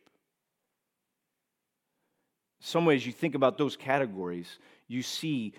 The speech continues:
that in many ways, the entrance of sin has caused a comprehensive distortion of being made in the image of God. Who we are,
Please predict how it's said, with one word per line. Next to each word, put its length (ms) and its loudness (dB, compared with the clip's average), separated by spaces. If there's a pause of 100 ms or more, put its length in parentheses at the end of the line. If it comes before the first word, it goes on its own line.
(180)
that 120 2
in 160 4
many 220 6
ways, 400 -2
the 180 -2
entrance 360 -2
of 120 -12
sin 340 -2
has 240 -6
caused 440 -2 (340)
a 120 -4
comprehensive 1300 -6
distortion 1080 -8 (1300)
of 120 -8
being 200 -2
made 220 0
in 60 -6
the 120 -6
image 200 -8
of 100 -14
God. 220 -14 (1600)
Who 120 -10
we 180 0
are, 200 0